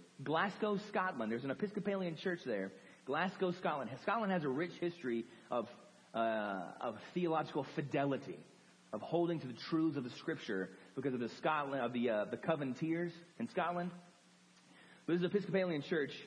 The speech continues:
and in January sixth of this year, they had a Muslim get up and read from the Quran during a worship service because they wanted to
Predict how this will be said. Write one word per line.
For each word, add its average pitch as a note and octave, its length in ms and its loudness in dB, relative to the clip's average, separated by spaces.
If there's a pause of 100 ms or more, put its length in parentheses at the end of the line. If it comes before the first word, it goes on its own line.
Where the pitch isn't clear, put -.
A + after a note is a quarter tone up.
(340)
and C3+ 440 2 (180)
in C3 120 -2
January E3+ 480 2 (160)
sixth D#3+ 280 2 (100)
of A#2 200 -2
this C3 240 2
year, G#2+ 420 0 (460)
they C3 280 0
had D3 520 0
a B2 180 2
Muslim A#2+ 880 0
get C3+ 140 2
up C3 120 0
and A#2+ 240 2
read C#3+ 260 2
from C#3 180 -2
the B2 80 0
Quran C#3 640 0
during B2 260 0
a A2+ 60 0
worship C3 360 0 (100)
service F2 320 -2 (520)
because B2+ 180 -2
they B2+ 100 2
wanted C3 300 0
to B2 80 -6